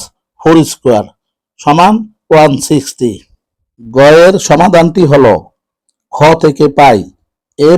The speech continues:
plus b সমান টুয়েলভ, a minus b সমান ফোর। সুতরাং twice a সমান সিক্সটিন, সুতরাং a সমান এইট। আবার এইট plus b সমান টুয়েলভ, সুতরাং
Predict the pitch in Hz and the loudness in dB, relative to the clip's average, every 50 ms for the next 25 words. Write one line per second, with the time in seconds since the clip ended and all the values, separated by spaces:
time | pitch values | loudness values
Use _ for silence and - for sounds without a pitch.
0 | 170 - 165 170 160 147 139 135 135 151 170 175 160 - 143 135 151 147 147 143 | 0 0 2 2 2 2 0 -2 -2 0 -2 -2 -2 -2 -2 0 0 0 0 -2
1 | 135 - 160 160 151 131 110 92 _ _ _ _ _ _ _ _ _ - _ _ | -2 0 2 2 2 2 0 -2 _ _ _ _ _ _ _ _ _ -20 _ _
2 | _ _ _ _ - 151 160 170 170 165 160 160 160 156 147 135 135 156 170 165 | _ _ _ _ -2 0 0 2 2 0 0 2 2 0 0 0 -2 -2 -2 -2
3 | 156 - 147 135 139 139 139 139 135 - - 139 139 135 120 101 - - _ _ | -2 -2 0 0 2 0 0 -2 -6 -4 0 2 2 4 2 0 -2 -8 _ _
4 | _ _ _ _ _ _ _ _ _ _ _ - 147 143 170 165 160 156 - - | _ _ _ _ _ _ _ _ _ _ _ -10 -4 0 0 0 0 0 -2 0
5 | 165 165 160 160 160 - - _ _ - 175 165 170 170 - - 147 143 147 156 | 0 2 2 2 0 -2 -12 _ _ -4 -2 0 0 0 0 -2 0 0 2 0
6 | 175 196 196 - - - 147 139 - _ _ 170 156 139 113 95 92 - _ _ | 0 -2 -6 -8 -4 -4 -4 -4 -6 _ _ 0 0 0 -2 -2 -8 -14 _ _
7 | _ _ _ _ _ _ _ _ - 147 143 165 151 151 147 _ - 160 156 147 | _ _ _ _ _ _ _ _ -8 -2 0 0 0 -2 -4 _ -2 -2 -2 -2
8 | - - 156 147 143 139 139 - - _ _ 147 143 135 113 - _ _ _ _ | -2 -6 -2 -2 -2 -2 -2 -6 -12 _ _ 0 0 0 0 -2 _ _ _ _
9 | _ _ _ _ _ _ _ _ _ _ _ _ _ _ _ _ _ _ _ 123 | _ _ _ _ _ _ _ _ _ _ _ _ _ _ _ _ _ _ _ -2
10 | 127 151 165 165 143 135 135 196 - _ _ _ _ - - _ _ _ _ - | 2 2 4 4 4 2 0 -2 -8 _ _ _ _ -20 -20 _ _ _ _ 0
11 | 147 160 185 180 180 _ - 190 170 165 151 135 135 147 165 185 - - - - | 2 2 2 0 -2 _ 0 2 2 2 0 -2 -6 -4 -4 -4 -4 -4 -4 -2
12 | 156 170 202 190 180 - - 165 160 156 143 117 104 - _ _ _ _ _ _ | 0 0 0 -2 -4 -4 -2 2 2 2 2 2 -2 -8 _ _ _ _ _ _
13 | _ _ _ _ _ _ _ _ _ _ - 175 156 196 185 175 175 156 | _ _ _ _ _ _ _ _ _ _ -10 -6 -2 0 2 4 4 2